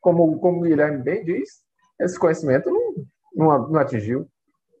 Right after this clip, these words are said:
Acho que, acho que é umas coisas que é, é claro que todas as empresas estão começando a fazer, estruturar essa parte de educação, de, de treinamento.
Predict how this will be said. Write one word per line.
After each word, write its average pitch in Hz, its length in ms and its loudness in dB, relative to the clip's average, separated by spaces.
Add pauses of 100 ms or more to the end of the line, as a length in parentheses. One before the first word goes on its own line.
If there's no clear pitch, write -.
(100)
Acho - 320 -4
que, - 80 -2
acho 123 240 0
que 117 560 2
é 147 120 4
umas 165 280 0
coisas 202 320 -2
que 226 100 -4
é, 190 300 2 (420)
é 202 80 0
claro 226 400 -2
que 147 340 -2 (140)
todas 214 380 0
as 147 120 -4
empresas 147 440 -2
estão 160 260 -6
começando 180 760 -4
a - 40 2
fazer, 160 380 -2
estruturar 185 600 -2
essa 175 200 -6
parte 160 320 -6
de 147 100 -4
educação, 160 640 -4
de, 139 240 -4 (180)
de 151 100 -4
treinamento. 175 800 -2